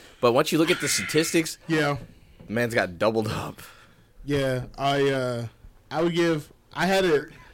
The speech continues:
Speaker 2: I think those, the, whenever they showed those fifty-six fifty-six, they were pretty spot on with that.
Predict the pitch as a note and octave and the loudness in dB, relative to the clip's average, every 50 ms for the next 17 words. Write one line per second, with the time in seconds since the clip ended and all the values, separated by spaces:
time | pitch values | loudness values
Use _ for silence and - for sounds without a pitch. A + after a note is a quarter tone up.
0 | - - - - _ _ - - - - - - - - D#3+ E3 - - B3+ F4+ | -20 -20 -20 -20 _ _ -20 -20 -20 -20 -20 -20 -8 -4 -2 -2 0 0 -2 -2
1 | - - G3 D#3+ C#3+ B2+ C3 B2+ C#3+ C#3+ C#3 C3+ B2+ B2 B2+ D3 D3+ D#3+ D#3 D#3 | 0 0 2 2 2 0 -2 -2 0 2 2 2 0 -2 -2 -2 0 0 0 0
2 | D3+ D3 - F3 E3 D3+ C3+ B2+ A#2+ - D#3 D#3 D3+ - C3+ - - E3 D3+ - | 0 0 0 -2 0 0 0 -2 -2 -4 -4 -4 -4 -4 -6 -4 -4 -6 -6 -8
3 | D3+ C3 C3 A#2 - F#3 G3 - - A#3 D4 - - C#3+ B2 - - C#3 C3+ C3+ | -8 -8 -8 -8 -6 -4 -2 -2 0 0 -2 -2 -4 -4 -4 -4 -4 -4 -2 -2
4 | D3+ E3+ F3 D3 B2 A2+ - B2+ B2 A#2 | -2 -2 -2 -2 -6 -6 -6 -6 -6 -6